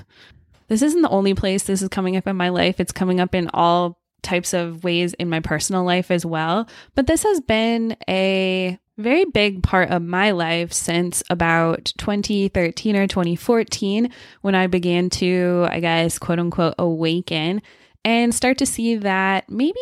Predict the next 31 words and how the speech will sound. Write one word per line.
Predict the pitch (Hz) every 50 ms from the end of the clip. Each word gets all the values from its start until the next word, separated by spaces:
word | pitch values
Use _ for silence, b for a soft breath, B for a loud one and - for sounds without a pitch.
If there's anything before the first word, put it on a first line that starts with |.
| 480 453
some | - - 370 339
of | 339 330 311
the | 294 277
choices | - - 220 226 - 233 220
that | 220
I | 214 196 196
was | 202 185
making | 170 165 170 - 180 180
in | 180 185
my | 190 196 202
life | 208 208 214 220 226 208 -
weren't | 185 180 180 180 -
really | - 170 170 170
taking | 165 - - 156 - - 196 202
me | 214 220
where | 208 180 170 165 170 175
I | 165 165
wanted | 160 156 156 165 180 -
to | 220
go. | - 302 294 220 165 160 165
And | - 170 175 170
maybe | 180 180 190 196 202
there | 180 180 175 175
was | 175 170 170 170 170 170 170 B B B B B B
a | - 180
different | 180 190 - - 175 165
way | 170 170
to | 160 160
think | 165 - 247 254 240
about | 247 233 220 214 -
things | - - 220 208 208 214 208 214 202